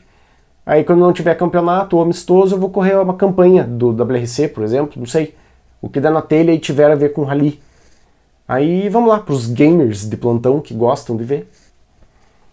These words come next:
Vamos ver como é que se desenvolve. Talvez eu comece uma campanha nova no W R C essa semana. Que tal? Aí o público que tá participando pode dar ideias, né? Ah, começa pela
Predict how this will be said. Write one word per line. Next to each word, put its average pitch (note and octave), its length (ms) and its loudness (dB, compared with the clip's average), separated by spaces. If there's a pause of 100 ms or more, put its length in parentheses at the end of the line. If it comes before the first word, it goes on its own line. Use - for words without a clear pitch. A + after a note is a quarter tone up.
(100)
Vamos C#3+ 200 2
ver D3+ 120 2
como D3 100 -2
é C#3 60 -4
que C#3+ 120 -6
se - 160 -8
desenvolve. C3+ 460 0
Talvez B2 320 0
eu C#3 100 2
comece C3+ 360 -2
uma C3 100 -2
campanha B2 320 -4
nova D#3+ 300 2
no A#2+ 80 -4
W A2 260 -4
R A2+ 80 -8
C D3+ 120 -6
essa D3 120 -8
semana. E3 460 -4 (680)
Que B2 120 -6
tal? G#2 320 -6 (800)
Aí F3 600 0
o G#3 120 2
público G#3+ 320 2
que F#3+ 60 -4
tá F#3 120 0
participando G3 400 2
pode G#3+ 220 0
dar A3+ 100 2
ideias, G#3 400 4
né? F3 100 -4
Ah, G#3+ 200 2
começa E3+ 320 -2
pela D#3+ 500 0